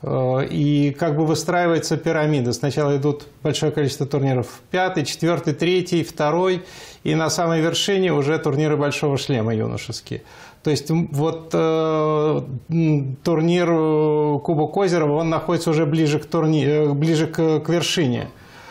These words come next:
И, соответственно, и количество очков, которые получают игроки за, э, то, что они выигрывают на каждом этапе, соответственно, достаточно большое.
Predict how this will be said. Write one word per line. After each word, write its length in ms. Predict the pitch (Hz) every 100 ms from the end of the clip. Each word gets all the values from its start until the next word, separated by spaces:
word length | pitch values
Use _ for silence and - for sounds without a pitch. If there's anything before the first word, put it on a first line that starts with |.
| - - - -
И, 240 | 170 165 156
соответственно, 640 | 185 165 196 175 175 175
и 200 | 170 170
количество 480 | - 175 170 - 185
очков, 320 | 170 - 220
которые 360 | 170 160 151 139
получают 560 | 147 143 131 151 131
игроки 480 | 139 131 147 139 143
за, 880 | 117 131 131 127 123 127 131 127 127 123
э, 60 |
то, 100 | 151
что 280 | 127 - 135
они 280 | 135 135 127
выигрывают 800 | 151 143 127 131 123 120 120 139
на 100 | 127
каждом 400 | 139 120 139 143
этапе, 540 | 202 196 127 131 120
соответственно, 480 | 147 143 180 - 139
достаточно 480 | 127 165 151 - 143
большое. 580 | 147 139 - 117 113